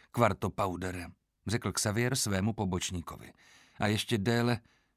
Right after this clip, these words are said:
než je opláčeme.“ „Všechny nepřátelské lodě a zařízení jsou zničené, pane,“ odpověděl Powder.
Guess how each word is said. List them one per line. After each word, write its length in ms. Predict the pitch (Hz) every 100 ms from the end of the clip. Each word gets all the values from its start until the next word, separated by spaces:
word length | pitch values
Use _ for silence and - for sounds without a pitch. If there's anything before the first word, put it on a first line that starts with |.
| _
než 240 | 101 113 -
je 100 | 110
opláčeme.“ 760 | 107 113 110 90 - 90 78 - _ _ _ _ _ _ - -
„Všechny 320 | - 113 135
nepřátelské 680 | 139 131 139 135 139 131 131
lodě 240 | 123 135
a 100 | 127
zařízení 500 | 98 110 123 123 127
jsou 200 | 127 120
zničené, 640 | 92 90 123 - 139 131 110
pane,“ 400 | 107 95 87 82 _ _ -
odpověděl 480 | 147 147 135 127 117
Powder. 480 | 117 92 85 -